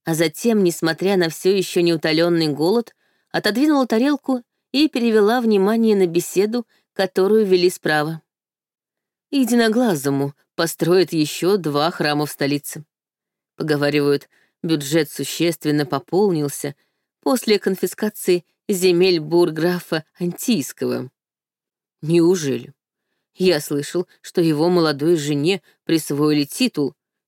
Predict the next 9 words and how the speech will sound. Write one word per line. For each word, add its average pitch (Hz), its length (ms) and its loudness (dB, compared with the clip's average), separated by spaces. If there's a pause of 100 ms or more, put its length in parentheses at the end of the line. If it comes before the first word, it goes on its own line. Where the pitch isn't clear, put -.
и 139 360 0
передали 156 400 0
права 143 420 -4
на 156 100 0
несколько 143 360 -4
поместий», 151 580 -2 (580)
уточнил 160 480 -4
сосед 151 380 -2
Леоны. 147 380 0